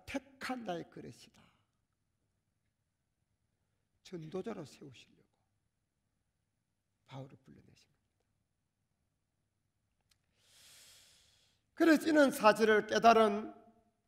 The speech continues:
바울은 고린도전서 구 장 십육 절에서 "내가 복음을 전하도 자랑할 것이 없-, 자랑할 것이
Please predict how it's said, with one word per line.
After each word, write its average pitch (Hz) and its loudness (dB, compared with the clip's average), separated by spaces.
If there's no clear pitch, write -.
바울은 196 4
고린도전서 202 -2
구 214 -12
장 208 0
십육 220 -8
절에서 196 -2
"내가 240 0
복음을 262 -2
전하도 214 -2
자랑할 240 -2
것이 214 -4
없-, 196 -8
자랑할 226 0
것이 190 -6